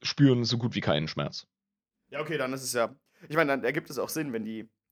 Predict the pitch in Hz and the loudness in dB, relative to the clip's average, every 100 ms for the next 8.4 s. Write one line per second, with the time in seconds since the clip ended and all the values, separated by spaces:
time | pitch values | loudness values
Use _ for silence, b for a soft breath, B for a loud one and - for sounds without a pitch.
0 | - 147 165 - 151 160 - - 113 117 | -2 2 2 0 0 0 -2 -4 -2 0
1 | 123 123 - 113 135 151 139 - 139 - | -2 -4 -10 -4 -2 -2 -2 0 0 -2
2 | 110 107 147 156 139 113 117 107 104 - | -4 -2 0 0 2 2 2 -2 -4 -8
3 | 113 107 107 104 123 110 - 107 107 113 | -12 -8 -6 0 0 0 -2 -2 -2 -6
4 | 117 110 107 104 104 - 101 107 _ _ | -8 -8 -2 -2 -2 -10 -12 -14 _ _
5 | _ _ _ - - 196 135 107 151 131 | _ _ _ 2 2 2 -2 2 4 4
6 | 110 85 143 139 - - - _ _ _ | 2 2 4 4 2 -10 -14 _ _ _
7 | _ _ 113 117 - 104 101 156 175 170 | _ _ 4 4 4 0 4 6 6 6
8 | 92 80 71 | 4 4 2